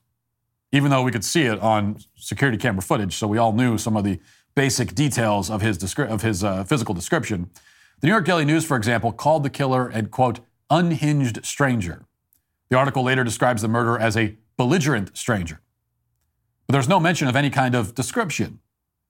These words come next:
even though the article cites police sources who have clearly seen the surveillance footage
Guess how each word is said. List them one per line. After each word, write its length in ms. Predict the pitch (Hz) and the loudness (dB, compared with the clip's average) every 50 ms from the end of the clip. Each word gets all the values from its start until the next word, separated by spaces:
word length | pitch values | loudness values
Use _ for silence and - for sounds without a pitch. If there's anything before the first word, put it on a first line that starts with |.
| _ _ _ | _ _ _
even 160 | 135 143 147 | 2 2 4
though 120 | 143 135 | 4 2
the 80 | 131 135 | 4 4
article 340 | 127 135 135 123 131 120 107 | 4 2 2 0 -2 -4 -4
cites 340 | - - - 135 131 - | 0 0 0 0 0 -2
police 300 | - - 117 147 208 190 | -4 -4 -2 0 0 0
sources 400 | - 156 131 120 107 131 113 - - _ _ _ _ | 2 0 0 2 0 -2 -4 -4 -6 _ _ _ _
who 60 | - | 0
have 120 | 123 110 - | 0 0 0
clearly 320 | - - 160 165 156 147 | 0 0 2 2 2 0
seen 300 | 127 - - 156 147 139 | 0 0 0 0 0 2
the 80 | 135 117 | 0 0
surveillance 480 | - 113 101 180 202 208 185 160 - | -2 0 0 2 2 2 2 0 -2
footage 400 | - - 127 117 120 110 98 92 | -2 0 0 0 0 0 -2 -6